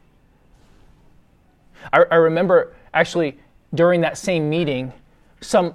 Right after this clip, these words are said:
this, this one guy who was excommunicated, he was, he was bringing charges that the elders were, were, were being dishonest. And I remember a lady came up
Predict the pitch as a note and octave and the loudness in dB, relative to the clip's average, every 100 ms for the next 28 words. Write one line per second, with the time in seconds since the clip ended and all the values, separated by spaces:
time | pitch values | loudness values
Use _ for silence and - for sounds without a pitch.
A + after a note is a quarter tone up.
0 | - - C3+ F3+ - D3 D#3 D3+ - D3+ | -10 -6 -4 -4 -6 -4 -2 -2 -4 -2
1 | E3+ D#3 D3+ D#3 D#3 C#3+ C#3+ - - C#3 | 0 2 4 2 0 0 0 -4 -8 -4
2 | D3+ D3 C#3 A#2+ A2+ A2 - _ - G3+ | -2 -2 -2 -4 -4 -8 -18 _ -2 0
3 | F3+ D#3 D3 C3 - - _ _ _ _ | 4 4 4 2 -6 -16 _ _ _ _
4 | _ _ _ _ _ - - _ G#3 E3+ | _ _ _ _ _ -20 -20 _ 0 0
5 | B2 D3 F3+ E3 D#3 - E3+ F3+ C#3+ C3 | 0 2 2 2 -2 0 4 4 2 -4
6 | - C#3+ C3+ D3 D3 D3 D3 C3+ - C3 | -4 -4 -4 -2 -2 0 0 -2 -4 -4
7 | B2 A#2 - _ _ _ C3 C3 B2+ C3+ | -2 -2 -8 _ _ _ -4 -4 -2 -6
8 | B2+ C#3 C#3 B2 - _ _ _ _ _ | -4 -4 -4 -6 -12 _ _ _ _ _
9 | _ - C#3+ D3+ C#3+ B2+ - - - _ | _ -8 -6 -2 -2 -4 -10 -16 -20 _
10 | _ _ _ _ _ - - _ - D#3+ | _ _ _ _ _ -20 -20 _ -6 2
11 | E3 F#3 G#3+ F#3 D3+ D3 G#3+ F#3+ D#3 A#2+ | 4 4 6 6 6 4 2 0 -4 0
12 | A#2+ D#3+ | 0 0